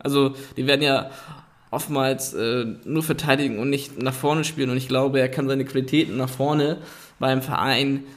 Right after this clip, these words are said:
wie zum Beispiel Hoffenheim, Köln oder auch, gut, das wäre vielleicht eine Nummer zu groß für ihn,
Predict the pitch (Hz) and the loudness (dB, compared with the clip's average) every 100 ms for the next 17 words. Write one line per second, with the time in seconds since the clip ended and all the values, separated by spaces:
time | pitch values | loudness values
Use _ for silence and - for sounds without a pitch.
0 | - - 147 175 170 156 135 131 131 131 | -14 0 2 2 2 2 2 2 2 0
1 | - 151 135 131 127 127 127 - - - | -6 -2 2 2 2 0 -6 -18 -20 -20
2 | - - - 135 131 131 131 120 127 127 | -20 -12 0 0 2 0 2 2 2 0
3 | 127 127 - - - - 143 143 160 165 | -2 -4 -10 -20 -12 -2 4 6 8 10
4 | 165 165 160 156 160 - - - _ - | 8 6 2 0 -6 -16 -20 -20 _ -8
5 | 143 156 143 131 104 127 131 131 - - | -2 4 4 4 2 2 2 0 -6 -6
6 | 147 135 131 139 139 139 127 127 - 131 | -4 -2 0 0 0 0 0 -2 -4 0
7 | 123 127 120 - - 185 196 202 208 - | 2 2 0 -4 -2 -2 0 0 0 -2
8 | - 196 196 220 254 247 | -8 -6 0 0 0 -4